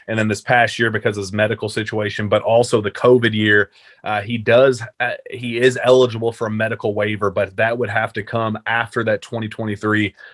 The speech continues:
uh, twenty twenty-four season. Uh, so, uh, we won't hear into, about that for another two years at the conclusion of that last year. Uh, so it's gonna be a minute, but,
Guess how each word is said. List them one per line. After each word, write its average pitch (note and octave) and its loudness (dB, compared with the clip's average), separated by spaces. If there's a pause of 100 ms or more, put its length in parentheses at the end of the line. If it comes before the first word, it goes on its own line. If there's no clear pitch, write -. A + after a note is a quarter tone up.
uh, G2 0
twenty A2+ -4
twenty-four G#2+ 2
season. A2 0 (260)
Uh, F2+ 2
so, G#2 4
uh, G2 -2
we A2 2
won't B2+ 4
hear C3+ 2
into, A#2+ -4 (260)
about A2 2
that A#2 2
for A#2+ -4
another A2 -2
two B2+ -4
years A2+ 0
at G2+ -12
the F#2+ -12
conclusion A2+ -4
of G#2 -6
that A2 -2
last G#2+ -4
year. A2 2 (360)
Uh, F#2+ 0
so G2+ 0
it's G#2+ -2
gonna E3+ 4
be F3 4
a E3+ 6
minute, B2 -2
but, F3 2